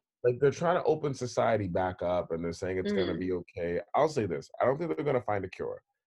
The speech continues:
Speaker 1: I think
Speaker 2: Mm-hmm.
Speaker 1: what's gonna happen is they're gonna open society back up. Motherfuckers is gonna
Speaker 2: Mm-hmm.
Speaker 1: die.
Speaker 2: Mm-hmm.
Speaker 1: And they're gonna close it back again.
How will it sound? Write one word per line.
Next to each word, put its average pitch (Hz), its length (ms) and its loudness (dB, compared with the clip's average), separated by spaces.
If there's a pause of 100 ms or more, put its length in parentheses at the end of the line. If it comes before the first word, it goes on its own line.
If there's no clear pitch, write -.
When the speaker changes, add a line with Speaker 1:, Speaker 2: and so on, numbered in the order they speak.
(280)
Speaker 1:
I 85 60 0
think 208 120 0
Speaker 2:
Mm-hmm. 185 80 2
Speaker 1:
what's 147 120 0
gonna 117 260 -4
happen 107 280 0
is 98 140 0
they're 98 100 0
gonna 104 180 0
open 127 260 2
society 113 460 2
back 107 260 0
up. 85 240 2
Motherfuckers 95 440 -6
is 101 80 -10
gonna 104 160 0
Speaker 2:
Mm-hmm. 98 80 0
Speaker 1:
die. - 180 -2 (720)
Speaker 2:
Mm-hmm. 190 220 -2
Speaker 1:
And 185 100 -8 (400)
they're 101 80 -2
gonna 107 140 0
close 110 240 0
it 107 80 0
back 101 220 0
again. 85 320 -6